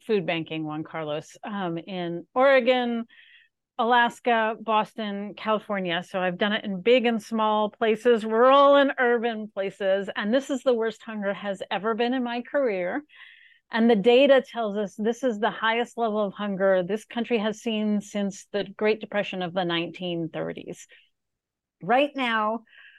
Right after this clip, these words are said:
we think, uh, that about one point five million people will ask for food assistance in Oregon and Southwest Washington this year. Given that the population base is, as you know, about four and a half million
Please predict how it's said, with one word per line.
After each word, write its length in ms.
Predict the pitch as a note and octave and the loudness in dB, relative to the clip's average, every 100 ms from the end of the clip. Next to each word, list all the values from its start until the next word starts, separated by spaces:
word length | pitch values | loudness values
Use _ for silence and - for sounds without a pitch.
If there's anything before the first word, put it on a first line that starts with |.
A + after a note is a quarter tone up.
| _ _ _ - | _ _ _ 0
we 460 | A3+ A#3+ A#3 A#3 - _ _ | 4 6 6 4 2 _ _
think, 380 | F4 C4+ B3+ D4 - - - C4 | 2 2 0 -4 -10 -20 -6 0
uh, 400 | B3+ G#3+ E3+ B2+ F#3+ | 2 4 2 -2 -2
that 260 | A3+ A3 G#3+ - - | 0 0 -2 -10 -6
about 560 | A3+ G#3 A3 A#3+ C4 - _ | -2 2 4 4 2 -6 _
one 340 | G#3+ G#3+ A#3+ | -6 -2 0
point 260 | B3 B3 - _ | -2 -4 -8 _
five 320 | G3+ A3 B3 | 2 4 4
million 640 | A#3 A3+ A#3 A#3 A#3+ A#3 | 2 0 0 -4 -4 -4
people 560 | A#3+ A#3 G#3+ D#4 F4+ F4 | -4 -8 -2 0 2 2
will 220 | A3+ A3+ | 0 -2
ask 260 | - G#3+ - | -4 -6 -6
for 120 | A#3+ | -10
food 280 | G#3+ A#3+ A#3 | -6 -4 -2
assistance 680 | A#3+ - A3+ A#3 A3+ C4 - | -2 -4 -12 -10 -8 -8 -10
in 360 | B3+ A3 G#3+ G#3+ - - _ | -10 -6 -6 -8 -14 -20 _
Oregon 400 | A#3+ A#3 A3 A3 | 2 2 2 -2
and 100 | A3 | -4
Southwest 460 | A3 G#3 - G#3 - | -6 -6 -6 -8 -2
Washington 640 | F#3+ A3+ G3+ G3+ G3 G3 | -4 -4 -12 -10 -10 -12
this 320 | G3 G#3 G3+ | -8 -8 -10
year. 460 | G#3 G3 G3 C4 F#4 - - - _ _ - | -10 -6 -4 -4 -6 -10 -20 -20 _ _ -2
Given 260 | A#3 B3+ | 2 4
that 120 | A#3+ A#3 | 4 2
the 80 | |
population 640 | G3 A3 G#3+ A3 G#3 A3+ G3 | -2 -2 0 0 -2 -4 -4
base 300 | G3 G3+ - | -4 -4 -6
is, 360 | G#3+ G3+ G3 | -4 -2 -2
as 180 | F#3+ F#3 | -2 -4
you 120 | F#3+ | -4
know, 160 | F#3+ F#3+ | -4 -4
about 200 | F3+ - | -4 -6
four 200 | - G3+ | -8 -10
and 100 | F#3 | -8
a 40 | |
half 300 | F3+ B3+ C4 | -6 -4 -4
million 640 | A3 G3+ F#3 F3+ G#3 C4+ | -6 -10 -8 -8 -6 -8